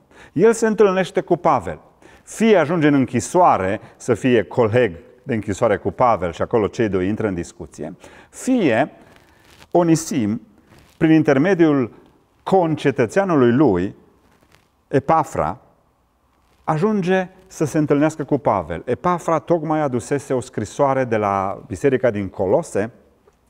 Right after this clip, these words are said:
pentru Pavel, care era înlănțuit în Roma. Indiferent de împrejurările prin care Onisim se întâlnește cu Pavel, ceea ce este cert este următorul lucru.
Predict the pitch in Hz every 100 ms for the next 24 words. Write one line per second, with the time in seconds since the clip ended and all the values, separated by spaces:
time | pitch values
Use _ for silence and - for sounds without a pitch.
0 | _ 120 110 101 147 147 135 123 104 95
1 | 113 110 101 92 98 90 87 82 78 -
2 | _ - - - - - - 247 240 196
3 | 160 147 156 131 - - - _ _ _
4 | - 113 123 113 98 - - _ _ 190
5 | 160 147 120 123 190 185 160 135 127 127
6 | 113 95 - - 127 107 - - 185 95
7 | - - 113 107 98 113 - 180 214 -
8 | 78 67 - - _ _ _ _ - 240
9 | 254 202 170 - 139 - 196 180 147 -
10 | 131 120 113 127 120 110 101 -